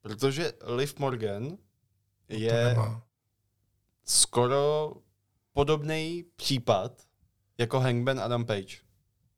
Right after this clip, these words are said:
Speaker 1: Že to bylo takový, že jí to h-, hrozně lidi už nějakou dobu přáli,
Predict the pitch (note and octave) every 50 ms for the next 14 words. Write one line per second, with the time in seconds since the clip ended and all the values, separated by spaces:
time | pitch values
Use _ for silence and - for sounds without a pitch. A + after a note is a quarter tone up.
0 | _ _ _ _ _ _ _ _ _ _ _ _ _ _ _ _ _ _ _ _
1 | - A#2+ A#2 B2 D3 C#3+ D#3+ E3+ E3+ E3+ - - - - _ _ - C3 B2+ -
2 | D#3+ D#3 D3 E3 D#3+ D#3+ E3 E3 D#3 - - - _ _ - A#2+ A#2 C#3 C#3 C#3+
3 | C#3 - - B2 B2 A#2+ D#3 D3 C#3 C#3+ - - A#2+ B2 B2+ C3 C3 B2+ D3 D#3
4 | D#3 D3+ D3+ D3 D#3 E3 D#3+ - - D3+ - - - D#3 D3 D3 - E3 D#3 D#3
5 | D3+ D#3 F#3+ F#3 - - - B2 G#2 G2 F#2 G2 G#2 -